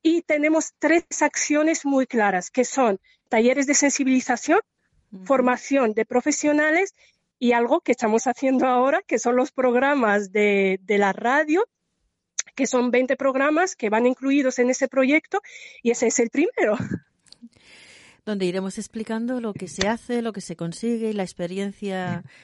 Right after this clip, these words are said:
Speaker 2: el feedback que se tiene con las cosas que se están haciendo, ¿no?
Speaker 1: Efectivamente, ese es el objetivo, sobre todo con ese primer programa, pues trabajar, bueno,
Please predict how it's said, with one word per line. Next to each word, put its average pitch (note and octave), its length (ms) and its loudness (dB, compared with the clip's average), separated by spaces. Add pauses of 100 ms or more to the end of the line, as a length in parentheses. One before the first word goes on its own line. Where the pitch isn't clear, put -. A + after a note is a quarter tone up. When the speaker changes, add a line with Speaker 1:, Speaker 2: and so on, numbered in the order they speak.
Speaker 2:
el F#3+ 140 -8
feedback G#3+ 340 -2
que - 80 -14
se - 220 -2
tiene F#3+ 260 -4
con F#3 140 -6
las F3 100 -10
cosas - 300 -14
que F#3 80 -12
se F#3 100 -14
están F3+ 220 -12
haciendo, A3 400 -8
¿no? C4+ 100 -14 (1040)
Speaker 1:
Efectivamente, G#3+ 1160 0
ese G#3+ 180 0
es A3 140 0
el A#3+ 120 2
objetivo, B3 640 0 (100)
sobre G#3+ 300 0
todo A#3 220 0
con A#3+ 160 0
ese A#3+ 200 0
primer A#3 340 2
programa, A#3+ 500 0
pues A#3 260 -2
trabajar, A3 600 0 (360)
bueno, F3 240 2